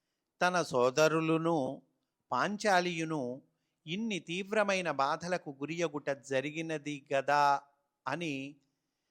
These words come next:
ధర్మనందనుడు తన మనమున ఖేదపడుచుండెడివాడు.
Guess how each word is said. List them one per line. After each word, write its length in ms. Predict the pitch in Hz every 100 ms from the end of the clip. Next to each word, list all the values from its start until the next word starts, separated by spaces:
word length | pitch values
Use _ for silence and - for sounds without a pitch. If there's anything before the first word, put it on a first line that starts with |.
| _ -
ధర్మనందనుడు 1000 | 131 139 180 175 160 160 165 160 123 139 _ _ _
తన 160 | 147 139
మనమున 480 | 127 127 151 160 147
ఖేదపడుచుండెడివాడు. 1300 | - 147 175 185 139 127 - 123 123 127 120 110